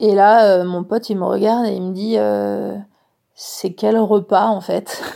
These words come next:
<laughs> Il me dit, « C'est un déjeuner tard ou un dîner tôt ? » <laughs> Parce que là, il dit, « Je comprends rien, là.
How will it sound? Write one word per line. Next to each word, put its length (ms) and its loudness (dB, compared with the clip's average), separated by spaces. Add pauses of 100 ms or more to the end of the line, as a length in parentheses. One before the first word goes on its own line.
(100)
<laughs> 840 -4
Il 100 -8
me 80 -2
dit, « 160 -4
C'est 260 0
un 220 2
déjeuner 1040 0 (340)
tard 380 6
ou 240 2
un 140 2
dîner 560 2 (160)
tôt ? » 240 2 (260)
<laughs> 120 -6
Parce 180 -6
que 140 -4
là, 240 6
il 100 -2
dit, « 180 -2
Je 140 -6
comprends 500 0
rien, 300 4
là. 140 2